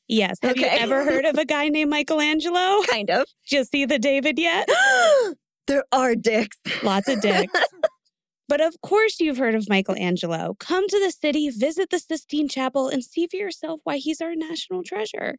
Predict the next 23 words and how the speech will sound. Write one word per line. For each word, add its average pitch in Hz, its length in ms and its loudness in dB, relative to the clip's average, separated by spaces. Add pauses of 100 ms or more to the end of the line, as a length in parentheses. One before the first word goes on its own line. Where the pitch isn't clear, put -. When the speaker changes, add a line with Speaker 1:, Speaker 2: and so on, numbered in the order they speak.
Speaker 2:
Ugh. 294 220 -4 (360)
Speaker 1:
Right 330 180 -6
up 339 120 -12
there 349 120 -2
with 339 140 -8
Dave 349 220 -4
Grohl. 277 420 -4 (140)
Speaker 2:
<laughs> 415 1080 -8 (400)
Speaker 1:
And 285 220 2
the 269 60 -2
Pope, 247 300 -2
of 190 180 -6
course. - 340 -8
Speaker 2:
And 294 160 0
the 294 60 -2
Pope, 214 260 -6
of - 140 -10
course. 285 300 2 (240)
Speaker 1:
The 302 200 0
art 370 240 0
scene 311 440 0
in 269 280 0
Rome 233 300 2